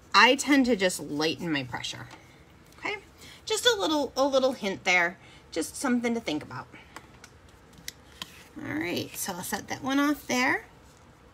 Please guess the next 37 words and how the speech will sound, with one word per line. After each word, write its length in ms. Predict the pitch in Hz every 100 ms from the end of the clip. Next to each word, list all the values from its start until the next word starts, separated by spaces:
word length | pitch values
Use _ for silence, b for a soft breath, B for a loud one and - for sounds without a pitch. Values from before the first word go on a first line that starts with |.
| - B B B B
So 200 | - 294
as 240 | 240 277 294
you 100 | 277
can 180 | 285
see, 520 | 277 - 359 262 262 - B B -
like 160 | 262 247
I 100 | 240
mentioned 440 | 254 269 269 262
on 180 | 233 240
this 240 | 311 -
one, 380 | 233 196 190 214 - - 226
um, 380 | 202 190 190 - B B
I 120 | 247 262
didn't 300 | 294 294 247
fill 200 | 254 226
these 220 | 233 208
in. 220 | 190 147
I 120 | 170
didn't 280 | 185 208 247
color 360 | - 214 214 175
these 240 | 175 165
ones 280 | 165 151 160
in. 120 | 156
I 120 | 185
did 240 | 208 254 247
do 140 | 320
the 120 | 339
auras, 580 | 247 262 240 170 160 - B B B
but 160 | 208 202
then 160 | 220
I 100 | 214
just 240 | 208 214 -
did 140 | 208
a 80 | 190
little 260 | 202 196
bit 140 | 196 190
of, 140 | 196